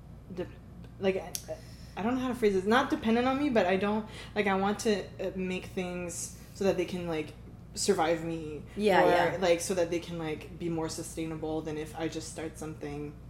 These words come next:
Speaker 1: And then if I can't do it for whatever reason, then it, someone else can, like, go into it, which is a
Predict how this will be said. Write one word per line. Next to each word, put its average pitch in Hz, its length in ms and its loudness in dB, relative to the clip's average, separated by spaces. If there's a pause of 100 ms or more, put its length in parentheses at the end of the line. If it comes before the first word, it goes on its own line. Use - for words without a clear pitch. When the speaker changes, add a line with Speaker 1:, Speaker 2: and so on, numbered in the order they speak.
(580)
Speaker 1:
And 202 120 6
then 196 80 4
if 190 120 2
I 185 40 4
can't 170 240 -2
do 170 100 0
it 160 80 4
for 170 120 -6
whatever 160 320 -4
reason, 160 640 -8 (600)
then 160 400 -2 (220)
it, 139 140 -10
someone 170 240 -2
else 160 140 -4
can, 165 160 -8
like, 156 200 -8 (840)
go 170 140 -2
into 165 260 -6
it, 156 240 -6
which 175 200 -8
is 185 60 -6
a 175 140 0